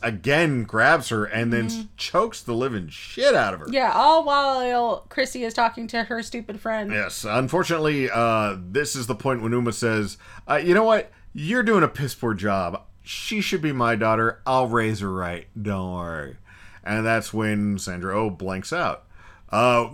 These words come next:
Speaker 1: we then jump to Chrissy, uh, coming back, uh, waving her hand stupidly at, uh, at the Goosebumps girl, uh, and then going inside trying to find Mom. Unfortunately, uh,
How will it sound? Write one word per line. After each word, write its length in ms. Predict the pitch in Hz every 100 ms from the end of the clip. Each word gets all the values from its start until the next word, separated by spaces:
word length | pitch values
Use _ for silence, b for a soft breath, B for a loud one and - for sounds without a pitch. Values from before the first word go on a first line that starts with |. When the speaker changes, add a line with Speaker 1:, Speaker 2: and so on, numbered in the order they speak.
| 151
Speaker 1:
we 440 | 113 113 123 131
then 720 | 110 101 98 98 127 156 143
jump 380 | 98 127 139 -
to 120 | 135
Chrissy, 580 | 107 - 156 - 113 110 B B B
uh, 340 | 113 120 117 107
coming 280 | 147 147 123
back, 500 | 135 123 117 - 127 -
uh, 440 | 120 117 113 110 101 95 - - 127
waving 500 | 110 90 135 147 147
her 120 | 135
hand 500 | 135 135 123 120 107
stupidly 640 | - - 139 92 98 104
at, 240 | 95 90 104
uh, 360 | 98 95 98
at 160 | - 98
the 220 | 95 98 92 -
Goosebumps 500 | 123 123 104 90 -
girl, 320 | 92 90 90 b b b b
uh, 240 | 95 101 101
and 100 | 113
then 140 | 120 117
going 260 | 127 131
inside 380 | 120 - 151 139
trying 200 | 113 117
to 40 | 110
find 260 | 120 110
Mom. 260 | 123 123 104 B B B - -
Unfortunately, 1080 | 175 160 - 285 294 - 151 131 123 120 110 b b -
uh, 200 | 123